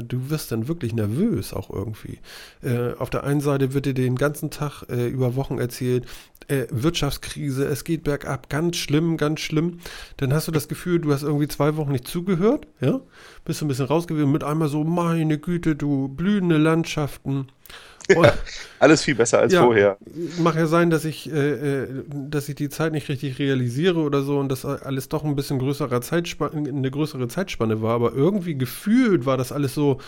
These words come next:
Speaker 1: so, also es geht, also wirklich, jetzt, jetzt wird's dreckig für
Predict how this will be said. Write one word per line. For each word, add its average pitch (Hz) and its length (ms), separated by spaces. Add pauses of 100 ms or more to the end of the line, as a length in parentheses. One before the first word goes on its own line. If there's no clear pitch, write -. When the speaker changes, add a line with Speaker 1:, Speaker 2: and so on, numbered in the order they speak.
(220)
Speaker 1:
so, 151 260
also 139 320 (440)
es - 260
geht, 131 280
also 120 300
wirklich, 143 420
jetzt, - 380
jetzt 131 520
wird's 131 280
dreckig 135 400
für 127 100